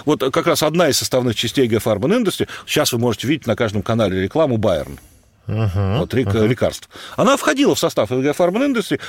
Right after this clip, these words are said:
Speaker 1: а потом после войны, соответственно, и Farben Industry было распущено, и Байерн опять стала, э, независимой, э, фирмой. Вот. И, э, в принципе, немецкое общество, оно было готово к тому, что можно потреблять эти наркотики. Но вот, э, первитин,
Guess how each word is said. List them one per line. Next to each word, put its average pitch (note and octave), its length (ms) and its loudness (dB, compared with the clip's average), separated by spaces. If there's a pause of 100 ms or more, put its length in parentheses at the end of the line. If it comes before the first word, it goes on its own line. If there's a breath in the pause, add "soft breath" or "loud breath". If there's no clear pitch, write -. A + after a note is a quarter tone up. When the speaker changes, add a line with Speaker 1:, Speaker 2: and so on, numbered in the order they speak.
Speaker 1:
а A#2+ 100 0
потом F3+ 280 0
после D#3 240 0
войны, F3 240 2
соответственно, C3 400 -2
и A2 160 0
Farben A2+ 420 -2
Industry G#2+ 160 -4
было G#2+ 160 0
распущено, C3+ 480 -2 (240 loud breath)
и B2 120 0
Байерн D3 300 4
опять A#2 240 0
стала, F#2+ 580 0
э, - 20 -4 (100)
независимой, F2+ 680 0
э, E2 40 -2
фирмой. D2+ 280 -2 (400 loud breath)
Вот. - 160 -2 (100)
И, A3+ 300 2 (100)
э, E3+ 220 4
в - 80 -6
принципе, A3+ 500 2
немецкое G3 400 0
общество, E3+ 220 2
оно G3 100 2
было F#3 200 4
готово G#2 600 0
к - 100 -18
тому, E3 280 0
что A#2+ 160 -2
можно A2 260 0
потреблять F#2+ 460 -4
эти - 120 -12
наркотики. - 460 -8 (340 loud breath)
Но C#3+ 120 4
вот, F3 180 2
э, D3 260 4
первитин, G3 600 2